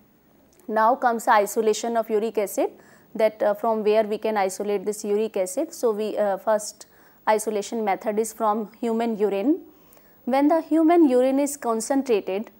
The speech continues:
and then it is treated with concentrated hydrochloric acid, and finally on cooling it gives the precipitate of uric acid. This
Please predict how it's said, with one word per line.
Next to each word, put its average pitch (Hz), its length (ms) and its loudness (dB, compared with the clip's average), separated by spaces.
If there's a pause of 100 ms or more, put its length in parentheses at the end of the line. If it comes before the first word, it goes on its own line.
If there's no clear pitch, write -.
(580)
and 247 220 0
then 269 180 4
it 277 120 -2
is 294 200 -2
treated 269 400 -2
with 294 180 -2
concentrated 240 800 0
hydrochloric 214 840 0
acid, 190 440 -2 (100)
and 233 180 -4
finally 302 560 2
on 311 200 2
cooling 262 520 0 (140)
it 208 260 -8
gives 285 220 -2
the 320 140 0
precipitate 285 720 -2
of 240 180 4
uric 196 320 -2
acid. - 360 -10 (580)
This 302 160 2